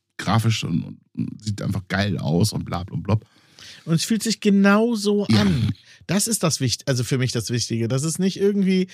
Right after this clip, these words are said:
Speaker 1: Es fühlt sich genauso an, die Musik.
Speaker 2: Und man hat neue Level. Man hat
Speaker 1: Man hat
Speaker 2: neue
Speaker 1: komplett
Speaker 2: Level.
Speaker 1: neue Level. Die Level sind auch so designt, dass es sich, dass es sich,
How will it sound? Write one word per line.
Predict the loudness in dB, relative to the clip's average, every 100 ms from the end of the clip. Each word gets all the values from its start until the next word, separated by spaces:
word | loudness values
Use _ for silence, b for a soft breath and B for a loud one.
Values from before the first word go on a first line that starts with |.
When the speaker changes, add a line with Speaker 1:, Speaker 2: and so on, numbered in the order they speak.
| B -4
Speaker 1:
Es | 0
fühlt | 4 4
sich | 4 0
genauso | 4 6 6 4
an, | 6 8 10
die | 10 10
Musik. | 10
Speaker 2:
Und | 10
man | 8 6
hat | 4
neue | 6 6 8 8
Level. | 8 6 6 4 4
Man | 0
hat | 0 4
Speaker 1:
Man | 6
hat | 8
Speaker 2:
neue | 6 4
Speaker 1:
komplett | 6 8 6
Speaker 2:
Level. | 6
Speaker 1:
neue | 6 6
Level. | 6 6 8 8
Die | 8
Level | 6 6 4
sind | 4 2
auch | 0
so | 2 4
designt, | 4 6 4
dass | 4 -2
es | -4 -6
sich, | -8 -8
dass | -2 0
es | 0 -2
sich, | -2 -4